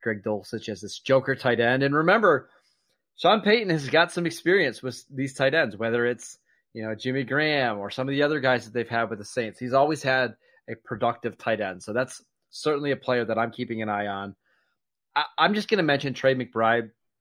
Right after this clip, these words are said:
who was a second round pick last year. In a lot of ways, I think he's like the discount version of Sam Laporta. Like, if you can't go get the Sam Laporta, get, uh, Trey McBride, because it was somebody who was a Mackey Award winner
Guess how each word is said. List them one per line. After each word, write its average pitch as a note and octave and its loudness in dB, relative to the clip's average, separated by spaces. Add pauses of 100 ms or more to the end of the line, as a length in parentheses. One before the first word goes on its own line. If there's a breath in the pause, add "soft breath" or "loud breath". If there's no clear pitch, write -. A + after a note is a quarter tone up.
(340)
who C#3+ -8
was C3 -6
a G#2 -14
second C3 -6
round B2 -2
pick A#2+ -8
last A2+ -2
year. A2 -2 (460 soft breath)
In C#3 0
a C3 4
lot D#3+ 6
of C#3 2
ways, D3+ 2
I D3 2
think D3 -6
he's D3+ -8
like C#3 -6
the - -12
discount C3+ -12
version C#3 -6 (100)
of - -18
Sam C3 -4
Laporta. B2+ 0 (140)
Like, G#2+ -12
if G#2 -8
you A2 -6
can't A2+ -4
go A2+ -2
get A2+ -6
the A2 -12
Sam A2+ -6
Laporta, A2 -2 (480 loud breath)
get, C#3 2 (320)
uh, A#2 0
Trey C#3+ 2
McBride, C3 4
because A#2+ -2
it B2+ -6
was B2+ -8
somebody C#3+ 0
who B2 -2
was A2+ 0
a G2+ -6
Mackey A#2 0
Award A#2 0
winner G#2+ -4